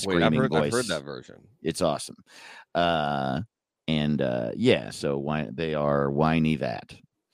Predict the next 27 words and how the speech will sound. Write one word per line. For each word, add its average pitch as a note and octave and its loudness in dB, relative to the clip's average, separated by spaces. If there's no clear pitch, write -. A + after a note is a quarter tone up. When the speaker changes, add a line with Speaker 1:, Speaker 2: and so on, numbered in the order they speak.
Speaker 2:
Hell F2 -6
yeah, D2+ -6
dude. C2 -14
Speaker 1:
Yeah, D#2+ -2
dude. B1+ -8
Fuck D#2 -6
them, G#1 -14
dude. B1 -12
Speaker 2:
And F2 -6
y'all D3 2
had F#3 0
some F2+ -8
good G#2 -2
suggestions. F2 -2
Uh, D2 -6
make A2+ -2
sure, B2 4
you A2 6
know, G2+ 6
if G2+ 0
you F#2+ 4
like G#2 4
the - -10
podcast, G2 4
you F#2+ -10
wanna, F2 0
uh, D#2+ 0